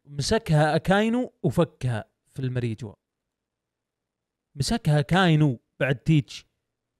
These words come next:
إذا مسكها كاينو فين تروح؟ فين تروح؟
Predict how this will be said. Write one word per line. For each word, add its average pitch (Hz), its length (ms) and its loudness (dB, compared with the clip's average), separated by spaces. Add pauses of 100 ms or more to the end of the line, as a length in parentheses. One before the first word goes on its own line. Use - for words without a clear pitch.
(120)
إذا 156 140 2
مسكها 170 320 -2
كاينو 175 460 -2
فين 180 180 -2
تروح؟ 170 400 -4 (180)
فين 190 200 -4
تروح؟ 139 280 -2